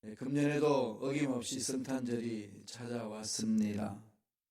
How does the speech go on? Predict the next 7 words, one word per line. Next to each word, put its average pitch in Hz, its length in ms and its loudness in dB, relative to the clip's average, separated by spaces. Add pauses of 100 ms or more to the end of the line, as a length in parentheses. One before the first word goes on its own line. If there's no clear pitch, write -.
성탄절로 165 680 0
인하여서 127 500 -2
온 123 180 -2
세상은, 120 720 -4 (760)
예, 107 100 -14
크리스마스 123 640 -4
추리 104 720 -4